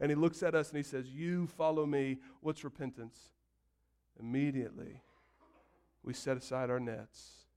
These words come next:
and we follow Jesus. Lest we think that the fishermen were just hoping for a better life,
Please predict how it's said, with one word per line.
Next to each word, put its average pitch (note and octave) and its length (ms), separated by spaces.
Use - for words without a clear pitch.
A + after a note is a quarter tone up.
and - 100
we A2+ 60
follow A2 420
Jesus. - 640
Lest G3 260
we A3 100
think G#3+ 380
that F#3+ 180
the F3 80
fishermen G#3+ 540
were F3+ 80
just E3+ 180
hoping G3 280
for F3 160
a D#3 40
better F#3+ 380
life, F3+ 640